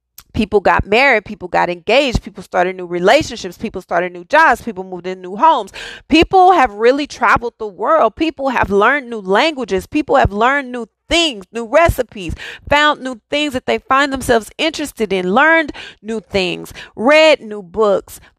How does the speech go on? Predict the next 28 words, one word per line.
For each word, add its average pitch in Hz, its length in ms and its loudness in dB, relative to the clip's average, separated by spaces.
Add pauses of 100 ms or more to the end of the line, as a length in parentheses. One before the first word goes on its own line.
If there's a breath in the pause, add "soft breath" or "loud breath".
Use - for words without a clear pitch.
(100)
found 302 440 0
new 269 180 -10
people 269 460 -4
who 240 140 -10
they 240 160 2
never 262 360 0
would 269 180 -2
have 240 120 2
found 269 400 2
had 240 280 4
the - 120 2
obstacles 240 580 -2
or 220 120 -4
the 214 100 -8
situations 247 720 -4
they'd 208 240 0
been 220 220 -4
dealt 262 280 4
not 214 300 0
been 220 160 -4
presented. 226 520 -6
This 349 260 -2
is 302 280 -2
just 277 340 -2
a 247 160 0
really 254 560 0
beautiful 247 720 -12
time 208 640 0